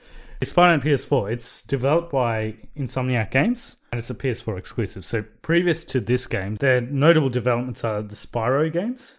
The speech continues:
So they started in nineteen ninety-nine, nineteen ninety-eight actually, with Spyro the Dragon. And they had three Spyro games on PlayStation,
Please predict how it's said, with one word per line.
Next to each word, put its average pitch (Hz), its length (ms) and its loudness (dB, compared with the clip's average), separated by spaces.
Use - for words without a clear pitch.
So - 180 -4
they 110 60 -2
started 123 320 0
in 101 320 -2
nineteen 107 340 -2
ninety-nine, 104 600 -4
nineteen 135 240 0
ninety-eight 104 400 -2
actually, 120 400 -8
with 117 220 -10
Spyro 101 340 -4
the 95 80 -10
Dragon. 107 420 -10
And 117 100 -4
they 110 60 -4
had 107 280 -4
three 123 240 -2
Spyro 110 400 -4
games 101 280 -8
on 101 340 -10
PlayStation, 160 680 -2